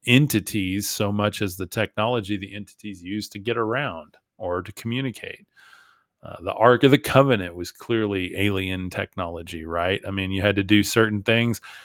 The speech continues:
It's a certain kind of wood. It had a certain insulator, and it had a certain conductor and gold. Uh, they could hear the voice of Yahweh out of it. It also helped as a resonance device, being able to knock down the walls of Jericho.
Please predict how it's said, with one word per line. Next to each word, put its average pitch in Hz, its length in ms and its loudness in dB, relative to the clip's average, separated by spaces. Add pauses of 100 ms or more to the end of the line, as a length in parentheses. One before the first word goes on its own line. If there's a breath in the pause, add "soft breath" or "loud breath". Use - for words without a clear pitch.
(120 loud breath)
It's - 100 -12
a 92 80 -6
certain 98 300 0
kind 104 200 4
of 98 80 4
wood. 120 320 10
It 98 100 2
had 92 160 0
a 90 60 -4
certain 92 340 -2
insulator, 117 600 2
and 90 120 -6
it 90 100 -14
had 95 140 -10
a 90 40 -14
certain 95 320 -8
conductor 120 760 0
and 85 220 -20
gold. 120 500 6 (560 soft breath)
Uh, 87 380 -8
they 95 140 -6
could 90 140 -6
hear 147 340 10
the 143 100 10
voice 131 400 6
of 120 160 0
Yahweh 123 560 0
out 113 220 -4
of 117 140 -6
it. 117 120 -4
It 98 100 -12
also 104 360 -4
helped 113 400 -2
as 98 180 -6
a 85 80 -4
resonance 110 640 2
device, 110 480 -2
being 101 220 -6
able 95 180 -6
to 87 80 -8
knock 95 360 -4
down 95 200 -6
the 90 80 -12
walls 92 320 -4
of 82 120 -16
Jericho. 113 800 0